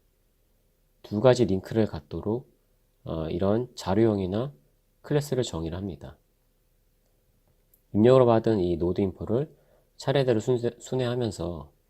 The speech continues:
이 아이디 값을 하나씩 증-, 일부터 증가시키면서, 어, 이와 같은 자료형을 만들 수가 있겠죠. 이렇게 리스트 형태의,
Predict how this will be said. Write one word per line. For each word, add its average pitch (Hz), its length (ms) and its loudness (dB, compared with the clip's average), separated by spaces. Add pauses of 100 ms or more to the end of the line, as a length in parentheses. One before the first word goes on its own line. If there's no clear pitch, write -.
(600)
이 92 100 -2
아이디 98 220 0
값을 101 320 -6
하나씩 120 260 -6
증-, - 220 -8
일부터 127 340 0
증가시키면서, 107 1080 -4 (600)
어, 82 140 -6
이와 98 200 2
같은 98 320 -4
자료형을 87 380 -6
만들 78 240 -10
수가 - 180 -14
있겠죠. - 420 -20 (840)
이렇게 90 260 -4
리스트 107 360 2
형태의, 110 640 0